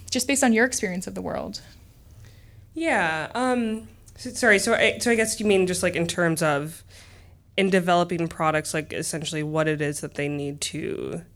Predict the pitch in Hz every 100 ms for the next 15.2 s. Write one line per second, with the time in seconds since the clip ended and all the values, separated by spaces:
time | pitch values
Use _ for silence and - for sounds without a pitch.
0 | - 170 - 160 151 143 139 147 147 139
1 | 156 147 147 156 139 110 104 87 - -
2 | - - - - - 175 156 - 139 -
3 | 95 123 165 226 131 113 160 - - -
4 | 143 143 135 131 131 82 - 165 - -
5 | - 139 - - 131 - 190 - - -
6 | - - - - - - 202 - 170 -
7 | 208 - - - - - - - - -
8 | - 294 247 175 - 233 247 240 214 190
9 | - - - - - - - - - 226
10 | 240 233 233 226 - - - _ - -
11 | - 233 269 269 302 294 262 233 214 -
12 | 190 170 170 170 175 - 160 156 156 147
13 | - 165 165 160 151 147 - 165 160 165
14 | 160 156 165 165 160 160 165 170 - 156
15 | -